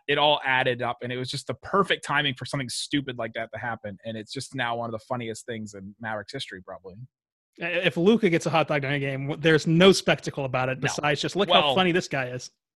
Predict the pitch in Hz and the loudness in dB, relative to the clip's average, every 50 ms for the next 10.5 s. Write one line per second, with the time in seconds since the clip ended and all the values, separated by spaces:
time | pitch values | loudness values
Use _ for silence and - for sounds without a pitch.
0 | _ _ - 151 151 131 127 151 160 160 160 165 165 175 175 185 180 196 170 151 | _ _ 2 4 4 6 6 6 6 8 6 6 6 6 6 4 4 2 2 2
1 | 160 151 - - 156 139 - - 135 143 151 156 156 139 151 147 139 131 120 117 | 2 -2 0 0 0 0 2 2 4 6 6 6 6 4 2 2 2 2 0 0
2 | 110 107 104 101 120 117 - - 147 143 156 151 - 151 135 - - 131 113 120 | 0 -2 -2 -4 -6 -8 -4 2 4 4 4 2 0 -2 -2 -2 -4 -6 -6 -8
3 | 101 107 120 113 107 - 90 90 98 113 123 135 131 117 113 104 - 113 117 123 | -8 -6 -6 -8 -6 -8 -10 -8 -4 -2 -2 -2 -2 -4 -6 -6 -6 -4 -2 0
4 | 127 127 123 123 127 117 117 110 110 - - 123 117 202 - 92 185 175 - - | 0 -2 -2 -4 -6 -6 -6 -8 -10 -12 -8 -4 -4 -4 -2 -4 -6 -6 -6 -8
5 | - - 180 175 156 139 196 170 151 160 156 180 165 156 147 147 156 156 156 - | -10 -6 -6 -4 -2 0 0 2 2 0 0 0 0 2 2 2 4 2 2 0
6 | - - 170 151 - 180 160 151 160 143 135 123 127 135 120 117 113 - - 123 | 2 0 0 2 2 0 0 2 2 2 0 0 -2 -2 -4 -4 -4 -4 -6 -6
7 | 123 - 123 123 131 135 139 135 127 127 135 135 135 - 160 143 127 123 117 - | -4 -2 -4 -2 -2 0 -2 -2 -2 -2 -2 -2 0 0 0 -2 -2 -4 -6 -6
8 | - 135 123 127 127 131 127 131 123 117 110 - 127 120 123 123 117 123 123 123 | -6 -4 -2 0 0 -2 -2 -4 -8 -8 -8 -6 -4 -2 -2 -2 -4 -6 -6 -6
9 | 147 131 - - 135 127 113 113 120 127 117 107 98 - 120 123 120 113 113 110 | -8 -8 -6 -4 -4 -4 -4 -2 -2 -2 0 -2 -2 -2 -2 -2 -2 -2 -4 -6
10 | 107 92 87 _ - 90 - _ - | -8 -10 -14 _ -20 -20 -20 _ -20